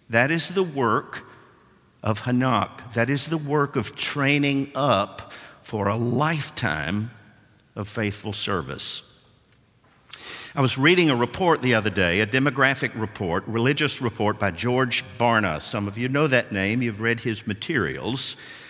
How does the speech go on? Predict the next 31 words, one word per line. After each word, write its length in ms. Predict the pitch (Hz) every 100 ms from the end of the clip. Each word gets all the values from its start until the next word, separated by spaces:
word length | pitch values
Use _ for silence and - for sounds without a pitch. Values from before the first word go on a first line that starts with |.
| - - - - _ _ _ -
And 100 | 123
he 60 | 135
writes 420 | 135 190 - -
what 140 | 156
I 100 | 180
think 240 | 180 151 135
is 140 | 113
a 40 |
very 400 | 113 117 147 160
repeat, 540 | 135 120 123 - 170 165
a 80 | 123
revealing 760 | 107 123 113 160 175 151 127 - - - -
piece 280 | - 156 143
of 120 | 123
information 800 | 127 120 110 110 117 117 98 82
that's 200 | 82 95
important 500 | 120 95 113 104 82
to 120 | 87 90
know. 340 | 80 67 65 - - _ _ _ _ _ _ _ _ _ - - - -
Barna 400 | 120 156 214 220
reports 720 | 180 175 - 131 101 139 -
that 240 | - 127 120
those 720 | 113 147 190 240 233 - - 156
of 160 | 135
us 240 | 143 151 -
who 180 | 160
become 400 | 123 135 170 160
a 60 | 139
disciple 680 | 120 120 160 165 160 120 107
of 160 | 95
Christ 540 | - - 78 92 -